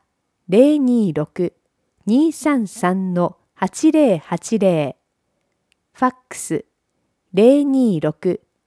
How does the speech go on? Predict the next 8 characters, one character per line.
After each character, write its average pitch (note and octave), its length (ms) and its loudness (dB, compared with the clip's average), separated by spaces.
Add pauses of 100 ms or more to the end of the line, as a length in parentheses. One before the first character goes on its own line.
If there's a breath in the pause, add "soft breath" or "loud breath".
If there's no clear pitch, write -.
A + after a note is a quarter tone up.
(120)
二 B3 280 2
三 C#4 320 -4
三 F3 420 -4
の E3 240 -4 (240)
八 G#3 360 -2
零 B3+ 260 2
八 G#3+ 500 -6
一。 - 340 -12